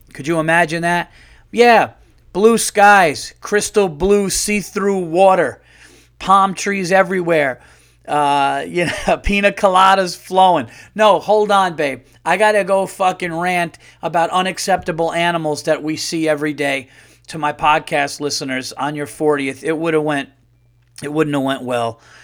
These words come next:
Uh, and it actually did go well. Me and my wife had a great time, but, uh, I, you know, no kids, no kids. And I gotta tell you something. I wanna start off at the top of the show by saying, uh,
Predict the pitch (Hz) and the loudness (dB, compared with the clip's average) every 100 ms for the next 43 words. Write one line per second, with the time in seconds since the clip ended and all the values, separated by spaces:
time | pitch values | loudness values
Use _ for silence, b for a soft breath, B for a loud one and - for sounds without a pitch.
0 | b b 131 123 120 120 120 143 143 143 | b b -2 0 0 0 -2 -6 -4 -2
1 | 151 - 135 113 147 135 131 117 113 95 | -2 -4 -12 -6 -6 -4 -4 -2 -4 -8
2 | _ 131 147 143 139 135 135 131 120 113 | _ -14 -10 -8 -6 -4 -6 -10 -14 -12
3 | 127 151 170 - 147 143 135 123 _ b | -6 -4 -4 -4 -2 -2 -4 -10 _ b
4 | b b b - 143 139 139 139 139 - | b b b -8 -4 -2 -2 -2 -2 -4
5 | 139 156 156 175 185 180 202 202 220 156 | -8 -8 -10 -10 -6 -2 -2 2 2 2
6 | - - _ _ - 156 220 220 233 233 | -4 -14 _ _ -10 -2 -2 0 2 2
7 | 196 - 175 170 156 202 220 220 220 208 | 0 -8 -4 -4 0 2 2 -2 -2 -2
8 | - 202 - 190 b b b b 165 190 | -6 -8 -8 -10 b b b b -6 -4
9 | 175 143 - - - 196 202 190 185 180 | -2 -4 -6 -8 -2 0 2 2 0 -4
10 | - 135 - 175 170 165 156 - 151 147 | -10 -10 -4 -4 -2 -8 -6 -4 -2 -2
11 | 139 139 156 139 135 123 b b b b | -4 -4 -6 -6 -8 -12 b b b b
12 | b _ - 143 143 | b _ -8 -6 -4